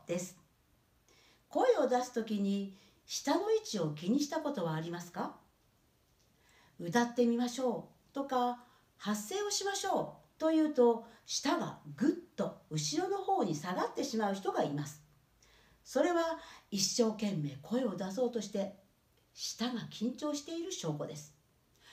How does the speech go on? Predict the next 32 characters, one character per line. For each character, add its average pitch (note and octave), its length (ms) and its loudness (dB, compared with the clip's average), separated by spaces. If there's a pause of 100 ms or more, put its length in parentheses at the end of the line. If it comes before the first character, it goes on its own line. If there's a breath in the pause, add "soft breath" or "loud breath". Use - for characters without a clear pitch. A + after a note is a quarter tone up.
(180 loud breath)
舌 - 300 -2
が A4 160 2
緊 D#4 200 2
張 D#4+ 180 0
し D#4 80 0
て E4 140 -2
い D4+ 40 2
る C#4+ 160 -2 (100)
と E4 100 -4
い E4 60 -2
う D#4+ 80 -4
こ E4 80 -2
と B3+ 140 4
は、 B3 260 2 (280)
喉 F4 380 2
も C#4+ 180 4
緊 C#4 280 0
張 C4+ 180 -2
し B3 100 -4
て B3+ 160 -2
い B3 120 2
る - 320 -4
と C#4+ 80 -2
い C#4+ 100 4
う D4 80 0
こ D4 80 0
と F4 140 -2
に D#4+ 100 4
な D#3 100 0
り D3 120 -2
ま - 120 -4
す。 - 140 -14